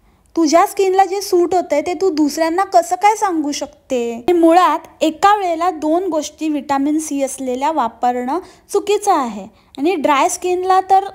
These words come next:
थोडं विचारूनच वापरलेलं बरं आहे, कारण रिॲक्शन होऊ शकते. तरी पण आपली मावशी काय आहे, मावशी आहे, एक नाही आणि दोन नाही. मला विचारलंय ना, मी सांगणार, मी त्यांना सांगणार की तुम्ही पॅच टेस्ट करून बघा आधी, वापरण्याआधी.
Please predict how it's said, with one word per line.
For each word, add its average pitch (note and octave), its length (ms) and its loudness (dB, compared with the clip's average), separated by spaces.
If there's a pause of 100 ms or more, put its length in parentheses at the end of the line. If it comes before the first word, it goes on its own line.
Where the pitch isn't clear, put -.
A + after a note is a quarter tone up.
(220)
थोडं F4 220 4
विचारूनच F#4+ 680 2
वापरलेलं D#4 640 0
बरं D4 160 -4
आहे, D#4+ 100 -4
कारण F4+ 220 -4
रिॲक्शन E4 520 -2
होऊ B3+ 180 -6
शकते. G#3 460 -16 (400)
तरी D4+ 180 4
पण E4 140 2
आपली E4 300 0
मावशी D#4+ 380 0
काय D#4 160 2
आहे, D4+ 220 2
मावशी C4 420 -2
आहे, - 180 -16 (260)
एक C#4+ 240 0
नाही D4+ 340 2
आणि D#4 160 4
दोन C4+ 340 2
नाही. G3 140 -6 (420)
मला D4 280 4
विचारलंय D#4+ 560 0
ना, B3+ 200 -6 (360)
मी D4 220 2
सांगणार, B3 460 -2 (360)
मी D4+ 120 2
त्यांना D#4+ 260 4
सांगणार C4 540 -2
की D4+ 60 -2
तुम्ही D#4+ 240 2
पॅच D4 440 0
टेस्ट D#4+ 280 0
करून C#4+ 400 2
बघा A#3 280 0
आधी, G#3+ 320 -4 (340)
वापरण्याआधी. B3+ 840 0